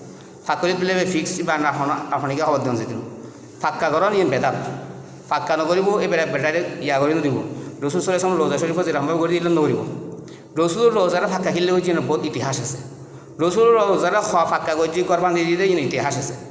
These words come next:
ফাঁকা গজি দিয়ে খেললে রসুলের লাশ ইহুদি হলে চুরি হইতে চাই, বহু দূরত্ব সুরঙ্গ করিয়ে তারা চুরি হইতে চাই। একটা বাদশা নুরুদ্দিন আছিল, ওই দেশের বাদশা, বাদশা নুরুদ্দিনের রসুল বারবার স্বপ্ন দেখায়, মানুষ কিন্তু দুই আর বেশি কষ্ট দিচ্ছে। এই পরবর্তী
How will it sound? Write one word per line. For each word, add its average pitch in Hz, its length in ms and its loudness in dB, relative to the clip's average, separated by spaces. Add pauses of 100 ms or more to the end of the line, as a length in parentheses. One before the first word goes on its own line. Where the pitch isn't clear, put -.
(440)
ফাঁকা 170 340 0
গজি 208 220 2
দিয়ে 233 120 0
খেললে 233 340 2
রসুলের 196 600 2
লাশ 180 400 2
ইহুদি 180 320 2
হলে 214 160 2
চুরি 160 220 2
হইতে 139 180 0
চাই, 135 160 0
বহু 175 260 2
দূরত্ব 175 340 0
সুরঙ্গ 190 400 2
করিয়ে 185 280 2
তারা 214 220 2 (800)
চুরি 180 160 4
হইতে 165 180 0
চাই। 165 480 -2
একটা 170 220 -2
বাদশা 170 520 0
নুরুদ্দিন 147 340 0
আছিল, 143 200 0 (600)
ওই 139 100 -4
দেশের 135 200 -2
বাদশা, 139 320 -2 (520)
বাদশা 151 260 0
নুরুদ্দিনের 185 420 2
রসুল 185 240 2
বারবার 156 240 2
স্বপ্ন 160 240 -2
দেখায়, 147 180 0
মানুষ 143 260 -2
কিন্তু 156 180 -6
দুই 147 300 0
আর 151 120 2
বেশি - 220 -2
কষ্ট 143 220 -2
দিচ্ছে। - 260 -10 (1160)
এই 190 160 0
পরবর্তী 185 540 2